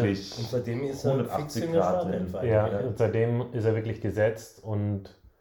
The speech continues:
Speaker 3: hat aber auch verdient. Also ich meine, der hat ja auch, glaub ich, also ich bin jetzt gerade nicht mehr ganz sicher, welche Spiele es waren, aber hat er auch wirklich dann entscheidende Offensivaktionen
Speaker 1: Mhm.
Speaker 3: eingeleitet mit seinen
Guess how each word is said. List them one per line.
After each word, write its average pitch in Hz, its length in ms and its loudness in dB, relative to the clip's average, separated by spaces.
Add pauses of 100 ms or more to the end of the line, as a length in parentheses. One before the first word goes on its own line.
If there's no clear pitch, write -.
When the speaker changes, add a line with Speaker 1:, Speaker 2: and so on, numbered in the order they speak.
(180)
Speaker 3:
hat - 360 0
aber 101 240 2
auch 117 160 2
verdient. 113 480 0
Also 92 180 -2
ich 98 80 2
meine, 101 140 2
der 95 120 0
hat 98 120 -2
ja 101 80 4
auch, - 220 -4
glaub 101 180 2
ich, - 260 -8
also 95 140 -4
ich - 340 -10
bin 90 160 -4
jetzt 87 240 -6
gerade 87 200 -4
nicht 82 120 -4
mehr 80 100 -6
ganz 80 200 -6
sicher, 92 220 -4
welche 85 280 -4
Spiele 104 240 -2
es 90 100 0
waren, 90 240 0
aber 85 280 -2 (340)
hat 95 100 2
er 87 100 4
auch 85 120 -2
wirklich 92 240 -2
dann 87 220 -2
entscheidende 90 440 -2
Offensivaktionen 107 920 -2
Speaker 1:
Mhm. - 80 -14
Speaker 3:
eingeleitet 98 640 2
mit 90 160 -4
seinen 90 300 0